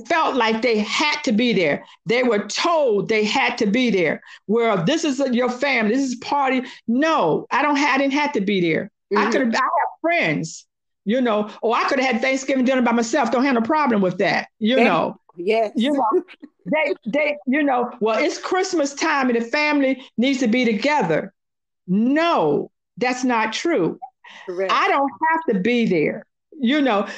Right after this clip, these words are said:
Speaker 1: So we saw people that were, that were, that went, I, I don't wanna say they felt for the guilt trip.
Speaker 2: Mm-hmm.
Speaker 1: And then sometimes it wasn't a guilt trip.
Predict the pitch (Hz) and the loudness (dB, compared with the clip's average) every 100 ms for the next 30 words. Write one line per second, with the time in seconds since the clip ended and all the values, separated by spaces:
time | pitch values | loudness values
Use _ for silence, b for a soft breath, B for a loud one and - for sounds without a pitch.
0 | B - 339 302 269 240 226 440 466 453 | B -6 0 0 2 2 2 2 0 0
1 | 320 294 349 370 302 233 254 262 233 220 | 0 0 -2 -2 0 0 0 0 0 0
2 | 208 208 - - 262 240 220 208 240 226 | 0 -4 -8 -2 0 0 0 0 -2 -4
3 | - - 226 196 302 294 - _ - 226 | -14 -8 -2 0 0 -2 -6 _ -4 -2
4 | 254 330 311 277 277 240 208 214 277 294 | 0 0 0 0 0 -2 -2 -4 -2 0
5 | 277 - - 254 233 175 233 277 277 - | -2 -4 -4 -2 0 0 0 0 -2 -2
6 | 294 277 277 - B B - 269 262 233 | 0 0 -4 -12 B B -6 -4 -4 -4
7 | 240 359 403 392 440 427 427 370 359 370 | -2 0 -2 -2 -4 -2 -2 0 0 2
8 | 370 370 381 349 359 381 381 330 269 | 0 0 0 0 0 -2 -2 -2 -2